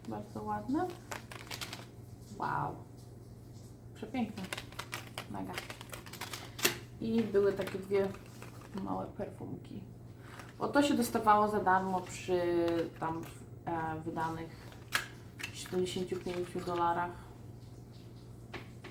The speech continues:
Wow. Mega, mega cute. Teraz przejdziemy sobie do tej niepozornie wyglądającej książki,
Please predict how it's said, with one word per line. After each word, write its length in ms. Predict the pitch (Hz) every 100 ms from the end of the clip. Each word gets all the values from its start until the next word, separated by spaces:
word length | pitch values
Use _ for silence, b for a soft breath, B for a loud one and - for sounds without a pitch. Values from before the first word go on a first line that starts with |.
| -
Wow. 260 | - - - - - - - - -
Mega, 240 | - 220 208 - 226
mega 300 | 214 - 220
cute. 460 | - - - - - - - - B B B -
Teraz 200 | 381 403
przejdziemy 460 | 403 233 226 226 226
sobie 380 | 196 185 196
do 180 | 190 196
tej 180 | 196 196
niepozornie 520 | 226 269 254 262 233
wyglądającej 760 | 214 214 202 190 185 190 190 202
książki, 800 | - 196 190 - - 202 202